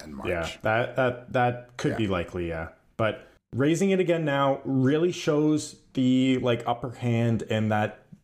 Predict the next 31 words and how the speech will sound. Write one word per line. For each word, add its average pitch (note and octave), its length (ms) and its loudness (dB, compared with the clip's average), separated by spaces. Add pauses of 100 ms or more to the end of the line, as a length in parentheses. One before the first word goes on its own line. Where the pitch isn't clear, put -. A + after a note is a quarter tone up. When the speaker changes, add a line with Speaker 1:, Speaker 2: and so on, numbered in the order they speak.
(520)
Speaker 2:
even E3+ 280 2
though D#3 200 2
shit D#3 320 0
is C3 100 0
bad, A#2+ 560 0
it, A#2 280 -2 (260)
like, A#2+ 220 2
is A#2 180 0
going C#3 260 0
to B2+ 60 0
get A#2 240 0
worse A2 540 -2
if B2 180 -2
we A#2 100 2
don't A2+ 480 -2
keep - 320 -2 (380)
trying A#2 280 -2
to F#2+ 140 -4 (580)
pay B2+ 220 0
back F#2 300 0
everything, F2 560 -6 (120)
right? G2 300 -4
Like, G2 280 -2 (300)
Speaker 1:
Right, G#3+ 280 -2
but, F#3 120 0
like, F#3 280 -2
the E3 140 -2
damage G3 340 -2
is C#3+ 160 -2
done. E3+ 360 0
Like, C3 220 -2